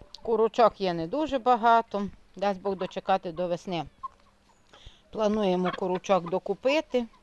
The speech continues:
Ну, побачимо. Побачимо, як воно з того, що воно діло з того всього вийде. Наразі якось так.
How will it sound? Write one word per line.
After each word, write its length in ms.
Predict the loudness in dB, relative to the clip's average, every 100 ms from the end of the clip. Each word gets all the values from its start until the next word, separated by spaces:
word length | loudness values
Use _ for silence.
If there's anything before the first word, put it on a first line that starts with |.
| _ -20 -20 -20 _ _ _ -10
Ну, 160 | -8 0
побачимо. 640 | 2 4 2 0 -10 -10 -12 _ _ -20 -20 _ -20 -20 _ _ _ _ -20 -8
Побачимо, 600 | 0 4 4 2 -4 0
як 260 | 0 0
воно 180 | -4 -6
з 80 | -6
того, 180 | -6 0
що 220 | 4 4
воно 200 | 2 0
діло 340 | 2 2 2
з 40 | 0
того 300 | 2 2 0
всього 360 | 0 0 2
вийде. 440 | 2 0 0 -4 -6 _ -20 -20 -20 -20 -20 _ _ _ _ _ _ _ _ _ -20 -20 _ _ _ _ -12
Наразі 680 | -4 2 4 4 2 -4 -4 _ -20 _ -20 -20 -8
якось 400 | -2 0 -2 -6
так. 380 | -8 -12 -14